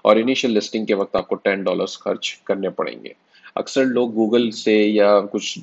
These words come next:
दूसरे जो forums होते हैं तो वहाँ से इसके, अ, कुछ free credits और coupons भी मिल जाते हैं जिसमें domain listing जो है वो आपको फ्री हो जाती है।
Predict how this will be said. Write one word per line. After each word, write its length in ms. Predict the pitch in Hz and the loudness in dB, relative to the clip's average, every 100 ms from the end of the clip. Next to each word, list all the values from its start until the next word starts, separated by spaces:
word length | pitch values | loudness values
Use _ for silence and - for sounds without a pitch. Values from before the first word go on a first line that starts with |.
| - | -14
दूसरे 500 | 98 104 107 113 110 | -10 -6 -4 0 0
जो 160 | 95 104 | 0 -2
forums 500 | - 107 113 123 113 | -2 0 2 0 -2
होते 240 | 98 104 | -6 -4
हैं 220 | 101 98 | -8 -8
तो 100 | 92 | -10
वहाँ 260 | 92 98 104 | -8 -8 -8
से 180 | - 98 | -4 -6
इसके, 560 | - - 95 90 90 | -6 -6 -4 -2 -4
अ, 80 | 90 92 | -6 -8
कुछ 260 | 87 - | -12 -10
free 220 | 101 104 | -6 -6
credits 560 | 98 92 90 95 - - | -6 -6 -4 -6 -8 -6
और 180 | 92 90 - _ - - - | -4 -4 -8 _ -20 -20 -4
coupons 360 | 110 - 113 107 | -4 -2 -2 0
भी 100 | 107 | -4
मिल 200 | 95 98 | -2 -2
जाते 300 | 95 90 101 | -2 -4 -6
हैं 120 | 95 | -6
जिसमें 360 | 87 - 95 90 | -8 -10 -8 -6
domain 440 | 92 95 98 98 - | -6 -4 -6 -6 -10
listing 440 | 98 90 - 95 92 | -8 -8 -8 -10 -8
जो 100 | 92 | -8
है 120 | 92 | -8
वो 180 | 92 92 | -8 -10
आपको 300 | - 101 104 | -8 -10 -10
फ्री 220 | - 98 | -8 -8
हो 120 | 95 | -8
जाती 300 | 87 78 - | -10 -10 -10
है। 160 | - | -16